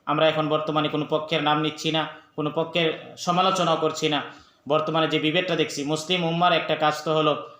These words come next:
তারা দলে দলে ফাসাদ সৃষ্টি করবে না, তারা নিজেরা হানাহানি করবে না, তারা নিজেরা মারামারি করবে না। মারামারি তো হবে অমুসলিমদের সাথে, জিহাদ আর যুদ্ধ তো চলবে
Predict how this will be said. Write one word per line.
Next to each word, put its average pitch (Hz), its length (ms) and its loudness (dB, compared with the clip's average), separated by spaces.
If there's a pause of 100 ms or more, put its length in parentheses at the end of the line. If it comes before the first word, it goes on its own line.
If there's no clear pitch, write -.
(200)
তারা 143 200 4
দলে 160 260 2
দলে 175 220 4 (180)
ফাসাদ 185 240 2
সৃষ্টি 185 300 0
করবে 120 280 0
না, 113 100 -10 (500)
তারা 160 160 4
নিজেরা 170 360 4
হানাহানি 160 380 2
করবে 143 280 0
না, 143 100 2
তারা 143 180 2
নিজেরা 147 300 2
মারামারি 151 400 4
করবে 147 300 2
না। 139 140 2 (440)
মারামারি 170 460 4
তো 175 80 0
হবে 165 300 0 (220)
অমুসলিমদের 180 680 2
সাথে, 165 600 -2 (180)
জিহাদ 165 340 2
আর 160 100 4
যুদ্ধ 160 300 0
তো 175 120 0
চলবে 165 580 0